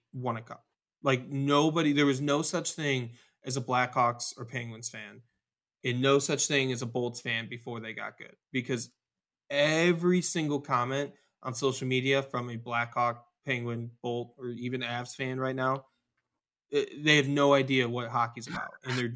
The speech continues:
they're just hopping on the bandwagon. It's so frustrating. And for Penguins fans to be as respectable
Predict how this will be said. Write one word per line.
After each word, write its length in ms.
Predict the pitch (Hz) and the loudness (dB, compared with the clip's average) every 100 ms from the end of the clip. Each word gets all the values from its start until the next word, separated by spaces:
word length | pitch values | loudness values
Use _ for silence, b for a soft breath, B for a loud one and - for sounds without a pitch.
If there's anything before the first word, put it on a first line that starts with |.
| 139 | -6
they're 200 | 131 127 | -2 -2
just 280 | 131 123 - | -2 -8 -6
hopping 400 | 131 131 123 131 | 4 6 6 2
on 140 | 123 | 0
the 60 | 117 | -2
bandwagon. 560 | 113 110 104 101 - - | -6 -8 -12 -20 -16 -2
It's 260 | 131 120 | -2 -2
so 680 | - - - 156 143 139 135 | -6 -6 -6 4 6 6 4
frustrating. 720 | 131 131 123 - 113 107 104 - _ _ _ 135 | 2 -4 -4 -4 -6 -8 -14 -20 _ _ _ -6
And 120 | 123 | -4
for 80 | 117 | -4
Penguins 400 | 139 165 170 160 | 0 0 0 0
fans 300 | 165 151 - | 0 0 -4
to 60 | |
be 240 | 135 131 120 | 0 0 0
as 340 | 117 117 - b b b _ _ _ _ _ _ _ _ - | -2 -4 -8 b b b _ _ _ _ _ _ _ _ -4
respectable 920 | 135 - - 135 - 147 151 151 151 | 0 0 2 2 2 2 4 4 -2